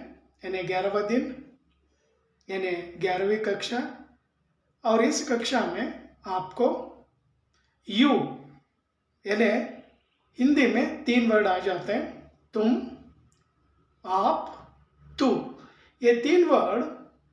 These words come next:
सेंटेंस में किस तरह से यूज़ करना चाहिए, इस्तेमाल करना चाहिए, आज आपको सिखाऊंगा। तो लास्ट वीडियो में आपको मैं किस तरह से सेंटेंस में इस्तेमाल करना चाहिए, वो सिखाया हूँ।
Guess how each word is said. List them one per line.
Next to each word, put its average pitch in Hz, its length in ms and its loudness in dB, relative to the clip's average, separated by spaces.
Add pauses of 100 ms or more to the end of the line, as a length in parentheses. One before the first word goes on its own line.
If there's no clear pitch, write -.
(120)
सेंटेंस 269 500 2
में 285 220 0
किस 269 200 -4
तरह 247 180 2
से 240 180 0
यूज़ 208 420 -4
करना 208 300 0
चाहिए, 190 300 0
इस्तेमाल 220 640 -2
करना 180 280 -4
चाहिए, 180 560 -2
आज 185 240 -2
आपको 175 600 -6 (140)
सिखाऊंगा। 143 640 -8 (1200)
तो 277 100 4
लास्ट 262 400 4
वीडियो 262 400 6
में 208 520 -4 (260)
आपको 202 440 2 (720)
मैं 262 540 2
किस - 240 -4
तरह 247 180 4
से 247 200 2
सेंटेंस 240 520 0
में 233 100 2
इस्तेमाल 226 480 2
करना 220 240 2
चाहिए, 233 280 0 (180)
वो 208 160 2
सिखाया 208 480 2
हूँ। 277 340 -4